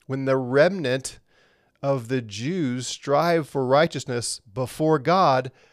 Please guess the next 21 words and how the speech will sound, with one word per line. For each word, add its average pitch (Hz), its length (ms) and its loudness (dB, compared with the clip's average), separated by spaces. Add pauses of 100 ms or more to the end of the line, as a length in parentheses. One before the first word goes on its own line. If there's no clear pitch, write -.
(540)
the 123 300 -8
rest 135 420 -2
of 113 140 -6
them, 110 160 -4
the 107 80 -2
leadership, 131 680 -4 (640)
turns 175 600 0
on 117 280 0
them 101 340 -8 (160)
and 120 160 -10
preys 143 540 -4
on 101 240 -6
them. - 320 -20 (840)
That's 135 300 -2
the 135 100 -8
situation 131 600 -6
that 113 100 -4
Isaiah 110 320 -2
is 107 100 -8
seeing 147 260 -4
here. 107 280 -6